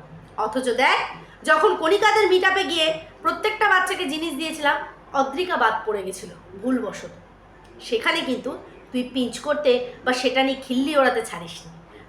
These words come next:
তফাৎটা এখানেই, জানিস তো? তফাৎটা এখানেই যে তোর হাতে জল ওঠে না, বুঝেছিস? নিজের খাওয়া, নিজের পড়া, নিজের থাকা নিয়ে তুই যতটা কনসাস, সেলফ সেন্টার উম্যান, হুম,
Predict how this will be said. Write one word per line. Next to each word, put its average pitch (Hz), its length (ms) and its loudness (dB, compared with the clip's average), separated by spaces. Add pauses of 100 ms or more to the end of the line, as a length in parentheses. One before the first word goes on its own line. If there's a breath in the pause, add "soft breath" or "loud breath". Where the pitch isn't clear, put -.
(120)
তফাৎটা 381 500 2
এখানেই, 233 420 0
জানিস 254 320 -8
তো? 190 80 -12 (960)
তফাৎটা 294 460 0
এখানেই 302 400 0
যে 294 80 -4 (100)
তোর 370 200 4
হাতে 403 440 4 (420)
জল 311 300 6
ওঠে 349 220 2
না, 202 80 0 (680)
বুঝেছিস? 269 480 0 (380 loud breath)
নিজের 320 340 2
খাওয়া, 269 360 6
নিজের 269 280 2 (100)
পড়া, 277 280 6
নিজের 277 260 0 (100)
থাকা 302 220 2
নিয়ে 285 160 -2
তুই 294 140 -8
যতটা 311 520 0
কনসাস, 254 600 2 (600)
সেলফ 403 400 2
সেন্টার 202 400 -2
উম্যান, 170 360 -10 (320)
হুম, 240 80 0